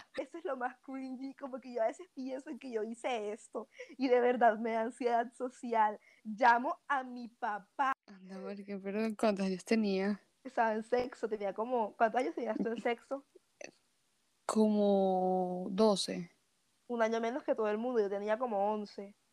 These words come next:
Speaker 1: o diez. Uy, como once, once, once tenía.
Speaker 2: No, mentira, sí, como, como once también.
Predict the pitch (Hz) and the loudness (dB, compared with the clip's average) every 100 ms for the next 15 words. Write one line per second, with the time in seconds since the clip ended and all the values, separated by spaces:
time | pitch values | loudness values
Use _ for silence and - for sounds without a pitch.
0 | _ 226 202 208 208 220 196 - _ _ | _ 2 2 2 2 2 0 -6 _ _
1 | _ _ _ _ _ 277 370 302 233 208 | _ _ _ _ _ -6 -4 0 0 2
2 | 196 208 220 262 240 - 220 220 254 226 | 2 2 0 0 -2 -2 -4 -2 -2 0
3 | 233 240 254 226 208 269 285 254 262 247 | 4 4 4 2 8 10 10 10 8 6
4 | 240 226 226 214 202 190 - 214 208 202 | 2 2 2 2 0 -2 -2 0 2 2
5 | 208 208 196 190 | 0 0 -2 -4